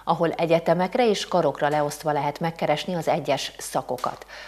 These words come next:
A besorolás nyert jelentkezőnek egyébként hamarosan az érintett egyetem is küld egy határozatot, amelyben tájékoztatják a hallgatói jogviszony létesítésének feltételeként meghatározott beiratkozás helyéről,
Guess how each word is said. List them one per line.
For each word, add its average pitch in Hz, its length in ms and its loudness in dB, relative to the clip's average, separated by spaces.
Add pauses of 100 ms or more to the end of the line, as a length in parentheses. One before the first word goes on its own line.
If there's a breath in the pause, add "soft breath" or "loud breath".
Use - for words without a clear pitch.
(220 loud breath)
A 160 100 6
besorolás 160 720 4
nyert 151 300 -4
jelentkezőnek 160 880 0
egyébként 156 480 -2
hamarosan 165 480 0
az 160 140 -2
érintett 147 540 -4
egyetem 151 480 0
is 143 180 -6
küld 156 260 -2
egy 143 140 0
határozatot, 170 880 -2 (360 loud breath)
amelyben 160 480 2
tájékoztatják 180 840 0
a 160 40 0
hallgatói 147 580 2
jogviszony 151 520 -4
létesítésének 151 960 -4
feltételeként 143 840 -2
meghatározott 160 800 -2 (260 loud breath)
beiratkozás 151 880 0
helyéről, 143 540 2